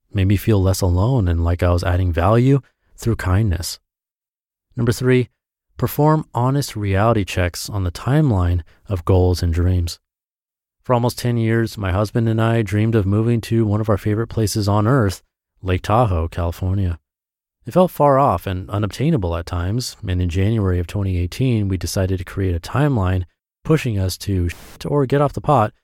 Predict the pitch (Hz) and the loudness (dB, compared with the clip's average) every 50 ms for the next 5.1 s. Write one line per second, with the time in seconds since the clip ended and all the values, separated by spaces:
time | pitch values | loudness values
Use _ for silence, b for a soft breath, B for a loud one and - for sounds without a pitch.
0 | _ _ _ _ _ _ - 104 101 95 87 104 117 131 127 120 113 101 95 98 | _ _ _ _ _ _ -2 -2 -2 0 0 2 2 4 4 2 2 2 2 2
1 | 101 95 85 - - - 107 101 95 90 87 - - 135 147 135 98 - - 87 | 0 -2 -6 -6 -8 -8 -6 -4 -4 -4 -4 -4 -4 -2 -2 -2 -2 -4 -6 -6
2 | 85 85 85 - _ _ _ _ _ _ _ _ _ _ - 110 92 107 92 - | -6 -8 -10 -12 _ _ _ _ _ _ _ _ _ _ -8 -4 -2 -2 -2 -2
3 | - - - - 113 120 123 123 107 101 101 104 107 104 95 - - 90 92 92 | -6 -6 -2 0 2 4 4 2 2 0 0 2 2 2 0 0 -2 -2 -2 0
4 | - 90 85 82 - 95 95 95 90 85 80 82 82 85 85 90 95 95 87 85 | 0 -2 -2 -2 -2 -2 -2 0 0 -2 -2 -2 -2 -2 0 0 0 0 -2 -4
5 | 78 | -8